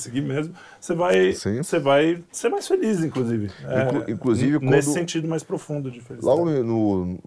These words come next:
Speaker 2: no Antigo Testamento, quando Deus, né, começa a dar os mandamentos e pra, pra, pro povo, ele fala, "Pra que tudo te vá bem."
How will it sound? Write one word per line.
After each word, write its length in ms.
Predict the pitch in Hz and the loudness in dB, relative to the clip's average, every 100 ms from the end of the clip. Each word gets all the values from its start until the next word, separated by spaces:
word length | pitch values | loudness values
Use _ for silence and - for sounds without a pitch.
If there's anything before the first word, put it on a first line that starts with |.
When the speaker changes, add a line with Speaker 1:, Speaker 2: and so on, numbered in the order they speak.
| 80 135 | -12 -6
Speaker 2:
no 100 | 101 | -2
Antigo 260 | 113 123 123 | 0 -2 -2
Testamento, 540 | 120 110 101 123 147 | -2 0 0 -2 -2
quando 480 | 117 110 98 92 80 78 - _ - - | -2 0 2 2 0 -6 -18 _ -18 -10
Deus, 420 | 67 78 107 143 | -6 2 2 2
né, 120 | 104 101 | 0 -2
começa 440 | 92 95 95 90 | -2 -4 -2 -2
a 20 | |
dar 220 | 90 98 | -2 0
os 100 | 87 80 | -2 -2
mandamentos 540 | 85 76 80 95 92 - | -4 -4 -4 -4 -4 -6
e 580 | 82 87 87 82 80 71 - | -4 -4 -4 -4 -6 -10 -10
pra, 160 | 82 67 | -10 -8
pra, 440 | - 78 71 60 - _ _ | -6 -6 -6 -10 -18 _ _
pro 100 | 80 | -10
povo, 440 | - 127 143 92 - | 0 0 0 -4 -6
ele 160 | 135 | -6
fala, 360 | 208 107 127 90 | 0 0 2 -2
"Pra 220 | - 110 | -2 -4
que 120 | 104 | -4
tudo 480 | 98 - 160 175 208 - | -10 -6 -6 -4 -8 -12
te 180 | - | -8
vá 360 | 117 104 120 170 - _ | -4 -2 -2 -2 -12 _
bem." 360 | - 113 113 113 | -8 -4 -4 -8